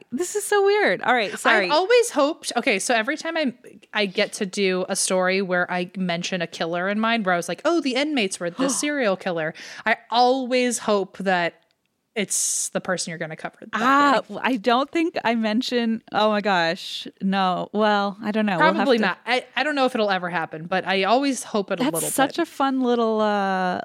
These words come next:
Speaker 2: or if you mentioned the ghost of someone and then I cover
Speaker 1: Mm-hmm.
Speaker 2: that person.
Speaker 1: One day
Speaker 2: Um,
Speaker 1: we'll get there. It'll be a very fun moment for us and nobody else.
Speaker 2: Penitentiary. I'm gonna see if this guy was, was there. But he was, oh, well.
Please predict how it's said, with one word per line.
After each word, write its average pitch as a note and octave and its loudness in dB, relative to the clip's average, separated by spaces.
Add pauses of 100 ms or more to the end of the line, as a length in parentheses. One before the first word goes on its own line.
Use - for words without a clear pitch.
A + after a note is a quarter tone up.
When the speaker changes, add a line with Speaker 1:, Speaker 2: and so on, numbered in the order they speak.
Speaker 2:
or A#3+ 6
if C4+ -2
you A#3+ -2
mentioned G#3 0
the F3+ 0
ghost E3 -2
of G3 -4
someone G#3+ 0
and E3 -2
then E3 0
I D#3+ -2
cover A#3+ 4
Speaker 1:
Mm-hmm. B3 6
Speaker 2:
that - 0
person. A#3 -2 (560)
Speaker 1:
One E4 4
day D#4+ 4
Speaker 2:
Um, A3+ 0
Speaker 1:
we'll G3+ 0
get F3+ -2
there. E3 0
It'll B3 2
be D4 2
a C#4 4
very G3 2
fun F#3+ -2
moment E3+ -6
for D#3 -6
us D#3 -4
and E3+ -4
nobody G#3 2
else. G3+ -2
Speaker 2:
Penitentiary. F3+ -2 (440)
I'm F#3+ -2
gonna F#3+ 0
see F#3 -2
if E3+ -2
this F3 -4
guy D#3 -2
was, D3+ -6 (240)
was E3+ -6
there. E3 -4 (1600)
But A#3 2
he C4 0
was, C#4+ -4 (240)
oh, A3+ -4
well. A3 -4